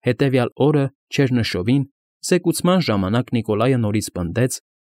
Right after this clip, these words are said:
Որոնցովին արած իր կարգադրությունը, որ այժմ, երբ Հաջի Մուրադը եկել է,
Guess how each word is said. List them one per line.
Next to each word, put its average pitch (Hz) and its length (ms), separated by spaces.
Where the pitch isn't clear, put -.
Որոնցովին 123 680
արած 104 320
իր 101 140
կարգադրությունը, 123 800
որ 104 240
այժմ, 127 440
երբ - 260
Հաջի 104 200
Մուրադը 92 400
եկել 120 380
է, 87 100